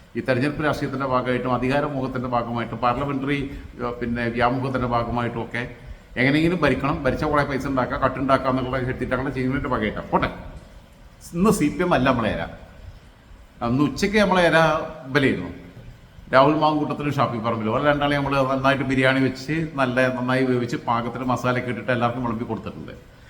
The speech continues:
ഇനി ഓരോ ഫർദർ സ്റ്റെപ്പ് എന്താണെന്നുള്ള അറിഞ്ഞിട്ട് വേണം അതിന്റെ ബാക്കി ഫോളോ അപ്പ് എനിക്കുണ്ടെന്നേ.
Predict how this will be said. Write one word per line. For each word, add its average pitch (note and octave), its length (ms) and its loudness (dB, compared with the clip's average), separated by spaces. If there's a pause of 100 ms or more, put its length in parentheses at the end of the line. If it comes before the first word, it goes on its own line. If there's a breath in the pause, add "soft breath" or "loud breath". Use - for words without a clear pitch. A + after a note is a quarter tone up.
(140 loud breath)
ഇനി C3 80 0
ഓരോ C#3+ 220 4
ഫർദർ D3+ 340 0
സ്റ്റെപ്പ് D#3 280 -4
എന്താണെന്നുള്ള D3+ 360 0
അറിഞ്ഞിട്ട് D3 280 0
വേണം D#3 160 2
അതിന്റെ D3+ 200 0
ബാക്കി D3+ 440 2 (240)
ഫോളോ E3+ 220 4
അപ്പ് G#3+ 140 4
എനിക്കുണ്ടെന്നേ. F#3+ 440 0